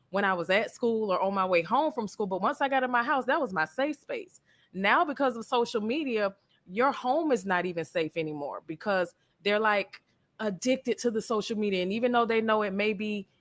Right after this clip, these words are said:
you know, maybe I can just stay off of it and then I don't have to worry about it, unfortunately. And the reality is it's a big part of what their life is right now. So they can be in the comforts of their home and they're still not safe.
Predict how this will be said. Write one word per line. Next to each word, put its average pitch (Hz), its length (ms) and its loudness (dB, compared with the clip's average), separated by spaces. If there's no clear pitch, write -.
you 202 100 -2
know, 180 360 2
maybe 208 240 2
I 190 100 2
can 202 100 -4
just 190 180 0
stay 208 200 2
off 185 220 4
of 202 140 4
it 190 140 0
and 185 120 0
then 185 140 2
I 190 80 2
don't 185 160 -4
have 185 160 -4
to 180 80 -4
worry 208 280 2
about 185 260 0
it, - 80 -2
unfortunately. 190 920 -4
And 185 120 0
the 190 40 0
reality 196 640 2
is 233 140 2
it's 240 120 0
a 185 60 2
big 196 200 0
part 208 260 2
of 180 60 -6
what 185 180 0
their 165 120 0
life 160 260 4
is 247 220 0
right 170 220 2
now. 143 240 -10
So 196 200 -2
they 202 120 2
can 254 160 -2
be 220 320 -2
in 233 240 4
the 208 80 2
comforts 226 520 0
of 208 120 2
their 202 140 4
home 220 340 2
and 196 140 0
they're 196 100 2
still 214 340 0
not 185 240 2
safe. - 340 0